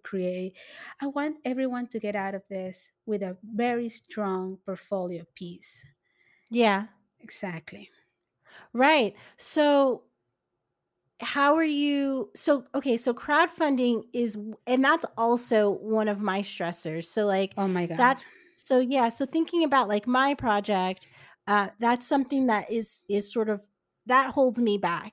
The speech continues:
Speaker 2: is that
Speaker 1: Mm-hmm.
Speaker 2: the idea of, like, having to ask friends and family and, and people to,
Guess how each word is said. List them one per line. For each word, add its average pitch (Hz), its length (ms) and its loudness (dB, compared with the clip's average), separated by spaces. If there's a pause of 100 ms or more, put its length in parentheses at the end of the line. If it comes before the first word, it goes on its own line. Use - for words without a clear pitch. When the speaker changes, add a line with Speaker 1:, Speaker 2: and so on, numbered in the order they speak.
Speaker 2:
is 190 300 -4
that 214 280 4
Speaker 1:
Mm-hmm. 202 140 2
Speaker 2:
the 220 140 -2
idea 202 340 0
of, 196 120 -2
like, 190 180 -2
having 202 340 -6
to 214 160 -6
ask 190 380 -2
friends 180 300 -6
and 190 160 -8
family 233 760 0
and, 185 300 -4
and 180 260 -4
people 190 600 -2
to, 175 360 -4